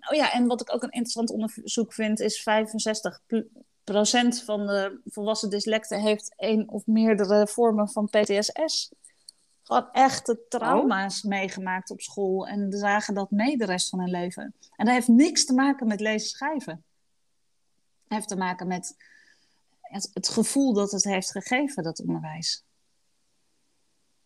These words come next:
Speaker 1: Ja.
Speaker 2: Nou, daar ben ik wel even stil van.
Speaker 1: Ja, het is echt, echt iets. Nou ja, daar, je snapt mijn, eh, intrinsieke motivatie om dat te willen veranderen. En dat kan ook. Dat
Speaker 2: Hoe
Speaker 1: vind
Speaker 2: heb
Speaker 1: ik
Speaker 2: je dat
Speaker 1: zo.
Speaker 2: dan,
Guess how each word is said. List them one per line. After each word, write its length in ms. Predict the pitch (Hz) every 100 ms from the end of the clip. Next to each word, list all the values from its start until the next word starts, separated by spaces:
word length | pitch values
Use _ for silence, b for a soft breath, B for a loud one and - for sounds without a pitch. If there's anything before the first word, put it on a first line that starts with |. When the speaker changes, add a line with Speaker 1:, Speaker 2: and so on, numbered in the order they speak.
| _ _ _ _
Speaker 1:
Ja. 300 | - 202 - - _ _ _ _ _ _ _ _
Speaker 2:
Nou, 180 | - -
daar 80 | 143
ben 120 | 151
ik 80 | 147
wel 100 | 165
even 180 | 165 -
stil 220 | - 208
van. 260 | 202 170 - _ _
Speaker 1:
Ja, 320 | 240 247 185
het 140 | 202 -
is 160 | 208
echt, 420 | - - 226 -
echt 240 | - 226 233
iets. 260 | 202 - -
Nou 180 | 220 180
ja, 100 | 170
daar, 360 | 196 202 -
je 80 | -
snapt 260 | 196 226 -
mijn, 220 | 185 180
eh, 280 | 175 170 170
intrinsieke 500 | - 196 202 - 226
motivatie 680 | 196 185 - 214 208 - 214
om 100 | 202
dat 200 | 214 214
te 40 | -
willen 240 | 202 190
veranderen. 540 | 180 190 240 311 185 175
En 80 | 208
dat 180 | 214
kan 380 | - 370 415 277
ook. 420 | 185 165 156 - _ b b b _ _ _ _ _ _
Dat 260 | - 214 254
Speaker 2:
Hoe 80 | 311
Speaker 1:
vind 20 |
Speaker 2:
heb 100 | 330
Speaker 1:
ik 60 | 208
Speaker 2:
je 60 |
dat 140 | 349 208
Speaker 1:
zo. 60 |
Speaker 2:
dan, 200 | 330 320